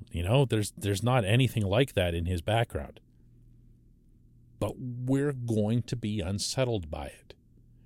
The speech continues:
We were always going to be unsettled, if we're being honest here, by anyone other than Mario being in control. Why?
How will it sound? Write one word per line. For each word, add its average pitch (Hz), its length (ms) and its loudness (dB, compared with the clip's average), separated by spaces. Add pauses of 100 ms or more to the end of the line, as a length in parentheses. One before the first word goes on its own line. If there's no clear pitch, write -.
(140)
We 113 140 4
were 120 200 4 (120)
always 135 720 10
going 110 380 4
to 104 100 -4
be 85 400 -2 (120)
unsettled, 110 680 0 (720)
if - 180 -6
we're 113 80 2
being 101 300 4
honest 120 400 4
here, 95 280 0 (1000)
by 107 240 6
anyone 127 500 6 (100)
other 131 360 8
than 101 180 4
Mario 107 580 6 (380)
being 107 240 4
in 113 140 2
control. 113 500 2
Why? 92 480 4